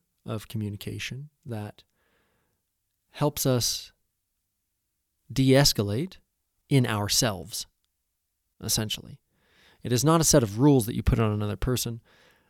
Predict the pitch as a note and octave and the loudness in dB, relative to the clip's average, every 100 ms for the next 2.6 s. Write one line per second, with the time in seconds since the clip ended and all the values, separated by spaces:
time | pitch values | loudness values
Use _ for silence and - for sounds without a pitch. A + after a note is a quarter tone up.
0 | _ - B2 A#2+ A#2 A2+ B2 A2 G#2+ A#2 | _ 0 2 4 4 2 -2 -2 0 -2
1 | - G#2 - G#2+ G2+ G#2+ - G2+ G2+ - | -2 -6 -8 -8 -8 -10 -8 -6 -6 -2
2 | B2+ A#2+ G#2 A2+ - | 0 2 0 -4 -12